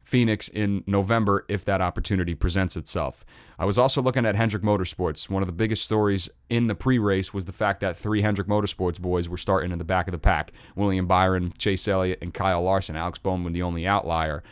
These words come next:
So we've seen this team on an early season high. And, I mean, hell, last time Chase Elliott started at the back of Phoenix, he went on to win the damn championship. So you can't count Hendrick Motorsports out. And, you know, this is the same storyline sort of as last year. They were on this early season high, but then covid hit, and then,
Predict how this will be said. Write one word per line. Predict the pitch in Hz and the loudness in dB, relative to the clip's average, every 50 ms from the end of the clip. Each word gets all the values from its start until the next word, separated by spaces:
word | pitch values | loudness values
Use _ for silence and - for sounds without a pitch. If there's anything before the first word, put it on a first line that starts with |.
| - - - - - | -20 -20 -20 -10 -6
So | - - 107 95 92 90 90 - - | 0 2 4 4 6 4 2 0 -2
we've | - 87 113 131 131 | 0 2 2 2 2
seen | - - 143 143 151 151 147 - - | 2 2 4 4 4 4 2 0 -2
this | - 107 113 120 113 - | -2 0 2 2 2 2
team | - - 123 123 123 113 101 98 - - _ | 0 2 2 4 4 2 2 0 -4 -4 _
on | 95 101 101 | -2 0 0
an | 101 101 | 0 2
early | 104 107 110 110 107 | 2 2 2 2 0
season | - - 110 110 98 101 95 | 0 -2 -2 -2 -2 -2 0
high. | 85 110 117 104 82 80 | 2 2 2 2 0 -2
And, | - 90 87 85 - - - - - - - - | -2 -4 -4 -6 -8 -10 -16 -20 -20 -20 -12 -6
I | - | -4
mean, | 90 87 | -2 2
hell, | 92 127 120 95 | 2 2 4 4
last | 98 107 113 - - | 2 2 2 2 2
time | 131 120 110 | 2 2 2
Chase | 98 120 113 104 - | 2 2 2 2 4
Elliott | 127 123 117 107 101 | 2 4 4 2 2
started | - - 107 104 104 101 | 0 2 2 2 2 2
at | 101 | 0
the | 87 98 | -2 0
back | 92 110 104 101 107 | 2 2 2 2 0
of | 98 | -2
Phoenix, | - - 117 110 101 98 - | -4 -4 -4 -4 -4 -4 -4
he | - | -4
went | 110 110 110 110 | -4 -2 -2 -2
on | 107 107 | -2 -2
to | 104 | -2
win | 107 110 107 | -2 -2 -4
the | 104 | -2
damn | 98 113 113 113 110 | -2 0 0 0 0
championship. | - - 123 120 110 - 92 82 78 - 92 82 - | 0 0 0 -2 -2 -2 -6 -6 -6 -6 -6 -6 -4
So | - - 104 98 92 85 - - - - | -2 0 2 2 2 0 -4 -10 -12 -8
you | - 101 | -8 -2
can't | - - 147 143 - | 0 0 0 0 0
count | - 135 123 - - | 0 0 0 0 0
Hendrick | 117 117 98 185 156 | -2 -2 -2 -2 -2
Motorsports | 107 104 101 98 - - 101 98 90 - - | -2 0 -2 -2 -4 -4 -4 -4 -2 0 0
out. | 113 98 80 - - - - - - - - | 0 0 0 -2 -8 -14 -20 -20 -20 -8 -4
And, | - 107 104 104 104 101 - - | 0 0 2 2 0 -2 -4 -4
you | 120 120 | -6 -4
know, | 107 92 | -4 -4
this | 120 151 - | -4 -4 -4
is | 156 | -4
the | 151 151 | -2 -2
same | - - 170 190 196 180 | 0 0 2 2 0 0
storyline | - - - 170 175 170 147 123 113 113 113 110 107 104 | 0 0 0 2 4 4 4 4 2 2 2 2 0 0
sort | - - 143 156 131 | -2 0 0 0 2
of | 110 104 | 2 0
as | 107 92 | 0 0
last | 110 110 113 117 113 - - | 2 4 4 4 4 2 0
year. | 127 151 147 104 | 0 0 0 2
They | 87 87 | 0 0
were | 87 87 - 92 | -2 -2 0 0
on | 95 104 117 | 2 2 2
this | 127 120 - - | 0 0 -2 0
early | 117 113 113 113 101 | 0 0 0 0 -2
season | - - 107 98 104 110 | -2 -4 -4 -2 -2 -2
high, | 104 95 85 76 82 87 | -2 0 0 0 -2 -2
but | 87 92 | -4 -4
then | - 101 101 98 | -2 -2 -4 -2
covid | - - 101 92 85 85 82 | -2 -2 -2 0 -2 -2 -2
hit, | 87 95 107 110 - | 0 0 0 0 0
and | 82 90 90 92 | -4 -4 -2 -2
then, | 92 90 90 | -2 -2 -4